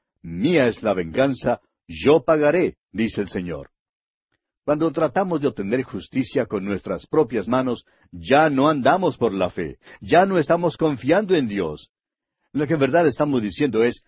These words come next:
"Señor, no podemos confiar en que tú vayas a actuar en cuanto a este asunto de la manera en que nosotros creemos que sea tratado. De modo que vamos a resolverlo nosotros mismos."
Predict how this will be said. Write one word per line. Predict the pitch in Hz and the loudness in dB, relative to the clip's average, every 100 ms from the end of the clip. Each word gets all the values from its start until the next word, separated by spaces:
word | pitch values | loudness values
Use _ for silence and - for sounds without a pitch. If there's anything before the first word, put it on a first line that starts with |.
| _ | _
"Señor, | - 180 180 175 - - | -4 0 2 0 -2 -2
no | 175 160 | 0 2
podemos | 135 131 135 113 | 0 0 0 0
confiar | 117 101 127 131 | -2 -4 0 2
en | 123 | 2
que | 104 110 | 0 -2
tú | - 175 | 0 0
vayas | 127 110 95 101 | 2 2 0 -2
a | |
actuar | 90 127 131 | -4 0 0
en | 104 | 0
cuanto | 104 90 120 | -4 -2 -2
a | |
este | 110 113 | -2 -2
asunto | 95 139 135 127 123 - | -4 -4 -4 -4 -4 -6
de | - | 0
la | 135 | 0
manera | 123 120 147 | 2 0 0
en | 135 | 0
que | 123 113 | 0 -2
nosotros | 101 - 165 233 196 120 | -2 -2 -2 0 -2 -2
creemos | 120 123 120 101 | -2 0 0 -2
que | 104 | -6
sea | - 107 | -2 -4
tratado. | - 101 98 82 73 _ _ | -2 -4 -2 -4 -6 _ _
De | 180 | -2
modo | 208 170 | 0 0
que | 147 - _ | 0 -2 _
vamos | 113 160 151 131 | 0 0 2 -2
a | 127 117 | 0 0
resolverlo | 117 - 101 104 131 123 117 | 0 -2 -2 0 0 0 -2
nosotros | 101 - 120 110 98 104 | -2 -4 -4 -2 -6 -6
mismos." | 92 - - _ | -8 -10 -20 _